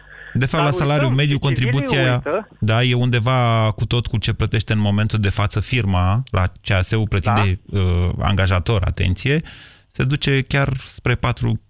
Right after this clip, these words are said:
Speaker 1: patru milioane și, aș zice.
Speaker 2: Patru milioane și.
Speaker 1: Ok.
Speaker 2: Adică, din,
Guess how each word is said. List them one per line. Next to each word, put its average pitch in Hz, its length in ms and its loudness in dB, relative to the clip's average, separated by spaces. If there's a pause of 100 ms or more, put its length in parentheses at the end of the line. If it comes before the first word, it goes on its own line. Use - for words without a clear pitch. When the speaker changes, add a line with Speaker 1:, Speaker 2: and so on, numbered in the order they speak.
(100)
Speaker 1:
patru 120 240 0
milioane 113 340 2
și, 90 260 -2 (140)
aș 85 60 2
zice. 85 360 0
Speaker 2:
Patru 233 260 0
milioane 202 400 2
și. 123 200 -2 (220)
Speaker 1:
Ok. - 100 -2
Speaker 2:
Adică, 170 360 0
din, 202 180 0